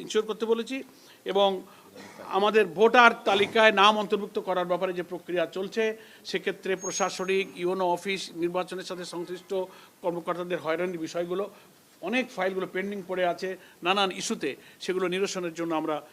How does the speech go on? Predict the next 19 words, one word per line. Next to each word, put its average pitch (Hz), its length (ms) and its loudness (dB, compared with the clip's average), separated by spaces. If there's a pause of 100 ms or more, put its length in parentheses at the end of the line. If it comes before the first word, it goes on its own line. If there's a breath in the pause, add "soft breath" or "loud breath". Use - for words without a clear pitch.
(320 soft breath)
অনুরোধ 165 260 0 (120)
করেছি। 139 300 -10 (500 loud breath)
এবং 190 180 2
আরেকটা 233 360 6
মৌলিক 233 320 6
ব্যাপারে 208 260 2
আমরা 185 200 2
কথা 175 220 -2
বলেছি, 185 260 -4 (120)
সেটা 185 220 -6
হচ্ছে 175 280 -4
যে 180 80 2 (540 loud breath)
সংবিধানের 233 540 4
প্রতিটি 233 340 0
নাগরিকের 202 600 4 (440 loud breath)
রাজনীতি 202 580 4
করার 240 260 6
এবং 214 100 0 (160)
রাজনৈতিক 190 400 0